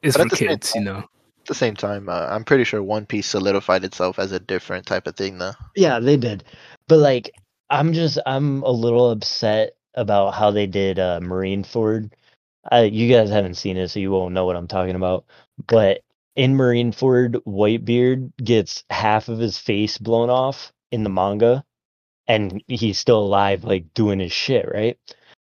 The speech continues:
Speaker 3: But in the anime, he only gets half of his mustache blown off, not his face. So I was kinda disappointed when they censored that.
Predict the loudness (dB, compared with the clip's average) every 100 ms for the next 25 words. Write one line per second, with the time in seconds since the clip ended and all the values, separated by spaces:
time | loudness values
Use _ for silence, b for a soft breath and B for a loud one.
0 | 0 2 4 2 0 2 2 2 0 0
1 | 2 4 4 2 0 0 0 2 2 0
2 | 0 0 -2 -2 0 0 0 0 0 -2
3 | -6 -4 -2 -2 -4 -8 -10 -4 2 2
4 | 2 -4 0 -2 -2 -6 -14 -18 _ _
5 | -20 -8 2 4 4 2 2 2 2 0
6 | -2 -4 -2 -2 -2 -4 -4 -2 -2 -4
7 | -4 -4 -4 -4 0 0 0 -8